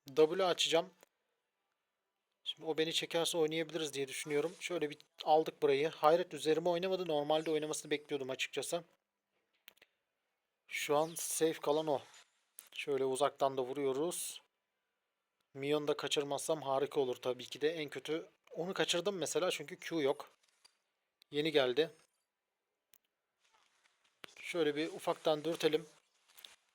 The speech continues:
Abi çok fazla hasar yedik. Pasifi de doldurdu. Geriye doğru çıkacağım. Güzel.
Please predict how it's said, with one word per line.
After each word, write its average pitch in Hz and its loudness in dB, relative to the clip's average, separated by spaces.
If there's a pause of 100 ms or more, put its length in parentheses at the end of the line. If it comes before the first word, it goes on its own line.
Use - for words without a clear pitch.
(1300)
Abi 143 2
çok - -2
fazla 143 0
hasar 151 4
yedik. - -4 (140)
Pasifi 151 -4
de 143 4
doldurdu. 151 2
Geriye 156 0
doğru 156 2
çıkacağım. 165 4 (2250)
Güzel. 151 4